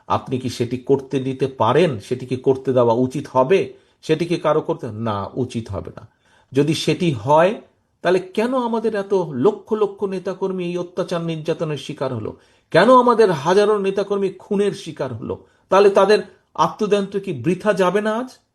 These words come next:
আমরা যদি এসব অ্যালাউ করি কাউকে যে যাতে দে-, দলের ক্ষতি হবে, তাহলে কেন আমরা অ্যালাউ করব? কাজেই সহকর্মীবৃন্দ,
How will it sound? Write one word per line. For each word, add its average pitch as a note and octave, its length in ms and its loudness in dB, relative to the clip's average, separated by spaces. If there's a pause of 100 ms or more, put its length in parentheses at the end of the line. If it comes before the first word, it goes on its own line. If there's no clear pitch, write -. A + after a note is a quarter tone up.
(640)
আমরা F3+ 320 4
যদি F#3 240 2
এসব E3+ 400 2 (360)
অ্যালাউ F3+ 380 6
করি G3 260 0
কাউকে F#3 540 -4 (380)
যে D3 320 4
যাতে D3 260 0
দে-, D3+ 300 -4
দলের C#3 360 0
ক্ষতি E3+ 300 -10
হবে, E3+ 300 -6 (600)
তাহলে D#3+ 280 2
কেন G3+ 400 4
আমরা D#3+ 280 4
অ্যালাউ G#2+ 360 0
করব? - 380 -14 (300)
কাজেই B2 260 2
সহকর্মীবৃন্দ, D#3+ 840 0